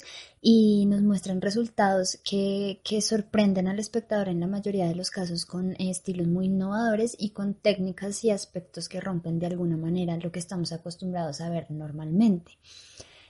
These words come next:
Eh, otra de las cosas, eh, súper importantes que hace A veinticuatro una productora independiente tan cool es que ofrece justamente un espacio nuevo en el que varios directores, entre comillas nuevos,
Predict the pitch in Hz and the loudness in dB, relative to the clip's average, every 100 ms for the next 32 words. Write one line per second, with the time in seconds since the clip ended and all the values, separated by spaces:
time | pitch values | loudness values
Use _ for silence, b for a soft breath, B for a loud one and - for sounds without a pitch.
0 | b 208 214 208 202 196 208 247 254 262 | b 2 4 4 2 0 2 4 6 8
1 | 254 294 285 - 226 202 208 214 208 208 | 8 8 4 0 2 2 0 0 0 0
2 | - 233 214 208 196 202 - 180 175 170 | 4 2 4 -2 -4 -6 -6 -6 -6 -8
3 | - 190 185 180 180 180 175 175 175 190 | -6 -4 0 0 -2 -2 -2 -2 -4 -4
4 | 196 180 175 175 - 180 175 165 165 165 | 2 2 2 -4 -2 -2 0 2 0 -2
5 | 185 190 - 180 170 165 165 185 180 165 | -2 -2 -2 0 0 -2 -4 -4 -2 -2
6 | 165 - 214 226 214 254 214 233 b b | -4 -4 0 0 4 6 6 4 b b
7 | b b 214 226 - 233 226 240 226 226 | b b -4 -2 2 0 4 4 4 2
8 | - 247 226 226 220 220 220 214 214 - | 0 -2 0 -2 0 -2 -2 -2 0 2
9 | 226 214 - 214 214 214 220 208 202 202 | 2 0 0 -2 0 2 2 2 0 -2
10 | 202 208 196 175 175 175 185 - 175 160 | -4 -4 -2 -2 -2 -4 -4 -4 -2 -2
11 | 165 - 190 175 170 170 170 170 165 160 | -6 -10 -6 -4 -4 -6 -4 -2 -2 -2
12 | 180 220 190 196 | 0 0 0 -4